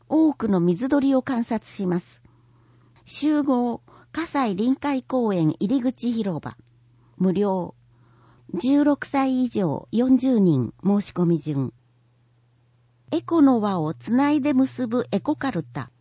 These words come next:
三月九日土曜。一、十時から十二時。二、十三時三十分から十五時三十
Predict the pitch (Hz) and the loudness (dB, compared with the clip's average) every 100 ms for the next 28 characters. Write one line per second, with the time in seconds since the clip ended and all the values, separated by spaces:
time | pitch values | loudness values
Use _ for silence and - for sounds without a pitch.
0 | _ _ _ _ _ _ _ - - 320 | _ _ _ _ _ _ _ -12 -2 2
1 | 311 262 226 - 190 - 254 226 - 196 | 2 2 -2 -6 -8 -2 0 0 -2 -8
2 | - 170 208 220 247 143 117 _ _ _ | -6 -2 0 2 0 -4 -8 _ _ _
3 | _ - - 220 - 294 - - - - | _ -14 -10 -8 -4 -6 -6 -20 -14 -8
4 | 294 339 311 269 208 165 147 - 226 214 | -2 0 0 -2 -4 -4 -4 -2 0 2
5 | 208 170 139 - _ _ _ _ - - | 0 -2 -6 -10 _ _ _ _ -14 -2
6 | 254 254 _ _ - 185 285 330 - 330 | 0 0 _ _ -18 -6 0 0 0 2
7 | 285 214 - 269 269 285 285 - 214 175 | 2 0 -4 -2 -2 -2 -4 -4 -4 -4
8 | 180 151 147 269 285 202 151 147 240 220 | -4 -8 -6 -4 -2 -4 -6 -8 -6 -6
9 | 202 196 | -4 -6